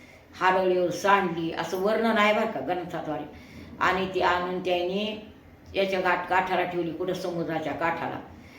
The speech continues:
खाली दर्भ टाकले आणि दर्भावर ती घागर ठेवली. पण यांचं आधीच ठरलं होतं राजकारण, कोणाचं? गरुडाचं आणि इंद्राचं, की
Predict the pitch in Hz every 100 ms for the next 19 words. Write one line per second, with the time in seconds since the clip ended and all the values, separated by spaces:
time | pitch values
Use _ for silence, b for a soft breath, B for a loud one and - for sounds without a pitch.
0 | B - 185 180 196 214 220 233 233 202
1 | 170 156 156 - - - 151 156 190 170
2 | 180 202 190 165 170 170 147 151 151 131
3 | B B B B - 190 190 208 208 -
4 | 202 233 233 - 208 202 185 175 170 180
5 | 175 190 190 - - - - - - 208
6 | 202 214 202 208 202 185 190 180 202 190
7 | 160 - - B B B B -